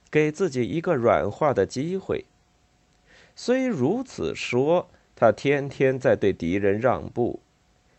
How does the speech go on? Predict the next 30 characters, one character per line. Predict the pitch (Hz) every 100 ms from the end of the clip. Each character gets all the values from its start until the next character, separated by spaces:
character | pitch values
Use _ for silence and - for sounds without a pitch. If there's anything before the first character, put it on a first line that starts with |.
| _
难 | - 107 131
堪 | 135 147 139
的 | 113
事 | - 139 107
实 | 107 120
接 | 143 139
踵 | 135 87
而 | - 92 123
来， | 92 92 123 - _ _ -
站 | 196 165
在 | 143 127
她 | 156
面 | 160 190 127 113
前， | - 95 127 190 - _ -
对 | 113 78
她 | - 98 98
是 | - 113
一 | 92
种 | 90 73
无 | 69 90 120
言 | 117 85 117
的 | 92
威 | 82 127 143
胁。 | 147 - 117 - _ _ _ _ _ _ _ _ _
全 | - 135 160 160
家 | 165 156
穷 | 156 117 131 156
愁 | - 107 127
交 | 131 151 156 160
迫， | - 110 58 -